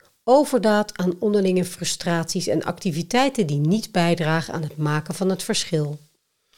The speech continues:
Disempowerment, te weinig autonomie voor mensen en teams.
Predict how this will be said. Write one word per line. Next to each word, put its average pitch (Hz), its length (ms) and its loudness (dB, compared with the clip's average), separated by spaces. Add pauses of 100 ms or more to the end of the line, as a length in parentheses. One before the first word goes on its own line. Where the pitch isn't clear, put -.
(260)
Disempowerment, 156 1300 0 (280)
te 170 160 -2
weinig 220 400 4
autonomie 180 640 2
voor 156 180 -4
mensen 147 380 -4
en 175 180 -2
teams. - 560 -6